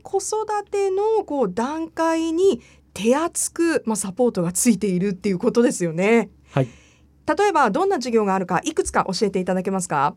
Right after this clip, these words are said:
Speaker 2: はい。出会い結婚については、一対一のお見合いなど各種支援で出会いを応援する佐賀出会いサポートセンターの設置、結婚や家族を持つことに対して前向きに考えてもらうため、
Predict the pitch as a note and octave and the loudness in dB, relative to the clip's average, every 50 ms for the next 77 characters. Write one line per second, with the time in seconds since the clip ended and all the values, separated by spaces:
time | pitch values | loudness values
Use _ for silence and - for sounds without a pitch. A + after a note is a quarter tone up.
0 | _ _ _ _ _ _ _ _ _ _ - - C3 C3+ C#3 C#3 - _ - - | _ _ _ _ _ _ _ _ _ _ -4 0 0 0 0 0 -6 _ -20 -20
1 | - _ _ _ _ _ _ - A#2 A2 B2+ D#3 F3+ F3 E3+ - C#3 B2 - _ | -20 _ _ _ _ _ _ -14 -6 0 2 4 4 4 4 2 0 -2 -2 _
2 | - C#3+ C#3 C#3+ D3 C#3+ - D#3+ D#3 C#3+ - B2 A#2+ C3+ C#3 C#3+ C#3 - B2 G#2+ | 0 0 0 2 0 -2 0 -2 -2 0 0 2 2 2 2 0 -2 -8 -12 -10
3 | _ - E3 D3 C#3 C#3 C#3 - B2+ A#2+ A2 G#2+ A2 A#2 B2 A#2+ A#2+ B2 B2 A#2+ | _ 0 2 2 2 2 0 -2 -2 0 0 0 0 0 0 2 2 2 2 0
4 | A#2+ A2+ G2+ G2 - - - C3+ - - - C#3+ B2 - - D3 C#3+ C3 B2+ A2+ | 2 0 0 -2 -4 -8 -8 -8 -6 -4 -2 -2 -2 -2 0 0 0 2 0 0
5 | G#2 G#2 G2+ - - A2 G2+ A#2 B2+ C#3 C#3 C#3 C3 A#2 A2+ A2+ A2+ A2+ A2+ A2 | 0 -2 -2 -4 -8 -6 -2 0 2 4 4 4 4 4 2 2 2 2 0 0
6 | - B2 B2 C3 C#3 D3 - _ _ _ _ - - - C#3+ C3+ C3+ A2 G#2 - | 0 0 2 2 2 0 -4 _ _ _ _ -14 -6 -2 0 0 0 0 -2 -2
7 | G#2+ A2+ B2 C3 C#3+ C3+ - C#3+ - - D3 C#3+ C#3 D3 C3+ - D3+ C#3+ D3 C#3+ | 0 0 2 2 2 2 0 -2 -2 0 0 0 0 -2 -2 -2 0 -2 -2 0
8 | - B2+ A#2+ A2 G#2+ G2+ - G#2 F#2+ _ - - B2 A#2+ C#3 - _ - _ _ | -2 -2 -2 -2 -4 -4 -4 -8 -8 _ -6 -2 -2 -2 -2 -4 _ -20 _ _
9 | _ - - - _ _ - - A#2+ - - - - D3 D3 D3+ E3+ F3 D#3 - | _ -20 -20 -20 _ _ -6 -6 -6 -6 -6 -4 0 2 2 4 4 2 0 0
10 | - C#3+ D3 D#3 D3+ - C3 A#2+ A#2 A#2 A2+ - - - B2 - A#2 A2 G#2+ G2+ | 0 2 2 2 2 2 -2 0 0 -4 -6 -6 -6 -6 -4 -2 -2 -2 -2 -2
11 | - A2 G#2+ G#2+ G2 - - A2 G2+ G2+ G#2 A2 A2 A2 A#2 B2 C3+ C#3 C3+ - | -2 -2 -2 -2 -4 -6 -6 -6 -6 -6 -6 -8 -6 -4 -2 -2 -2 -2 -2 -2
12 | C3+ C3+ C3 - C3 C3 C3 C3+ C3+ C3+ C3+ C3 A#2 A2+ A2 A2 G#2+ G#2 - G#2+ | -4 -2 -2 -2 -2 -2 2 2 0 0 0 -2 -2 0 0 0 -2 -2 -2 -2
13 | G#2 A2 A2+ - | 0 0 -2 -2